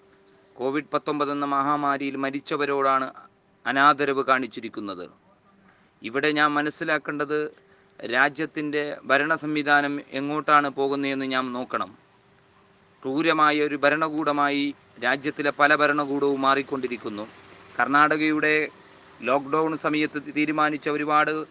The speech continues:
തീരുമാനങ്ങൾ നാം കണ്ടിരുന്നു. വലിയ രീതിയിൽ പ്രതിഷേധമുണ്ടായിരുന്നു. ചികിത്സക്ക് കർണാടകയിലെത്തുന്ന രോഗികൾക്ക് ചികിത്സ നിഷേധിച്ചു ആദ്യഘട്ടത്തിൽ. വീണ്ടും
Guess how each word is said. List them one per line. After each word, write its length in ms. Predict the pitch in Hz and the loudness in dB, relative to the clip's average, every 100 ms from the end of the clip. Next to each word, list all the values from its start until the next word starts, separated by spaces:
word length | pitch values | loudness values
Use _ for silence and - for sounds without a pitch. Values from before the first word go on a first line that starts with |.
| - - | -16 -14
തീരുമാനങ്ങൾ 600 | - 151 165 170 175 170 165 | -6 -2 4 4 4 2 2
നാം 180 | 156 147 | 0 2
കണ്ടിരുന്നു. 440 | 143 131 127 123 | 0 0 -4 -4
വലിയ 240 | 117 131 143 | -6 -2 0
രീതിയിൽ 280 | 143 135 139 | 0 -2 -4
പ്രതിഷേധമുണ്ടായിരുന്നു. 1080 | 135 135 143 156 147 143 123 113 110 107 | -4 -4 -4 -4 -2 -2 0 0 0 -6
ചികിത്സക്ക് 720 | 104 - 123 143 - 156 143 147 143 _ - - | -10 -10 -8 -8 -6 -8 -6 -6 -6 _ -20 -8
കർണാടകയിലെത്തുന്ന 1000 | 127 127 147 147 147 147 147 139 147 143 143 139 - - - | -4 2 4 4 4 0 -2 -4 -4 0 2 2 -2 -20 -14
രോഗികൾക്ക് 680 | 117 131 156 151 151 147 156 151 - | -4 0 0 -2 -4 -4 -4 -6 -6
ചികിത്സ 380 | 135 151 156 | -4 -4 -2
നിഷേധിച്ചു 580 | 175 160 - 160 143 - 147 | -2 -2 -4 -6 -6 -4 0
ആദ്യഘട്ടത്തിൽ. 680 | 139 139 135 135 127 - 107 95 _ _ _ - | 0 0 -2 -4 -8 -10 -12 -12 _ _ _ -12
വീണ്ടും 400 | 123 147 147 | -4 -2 -2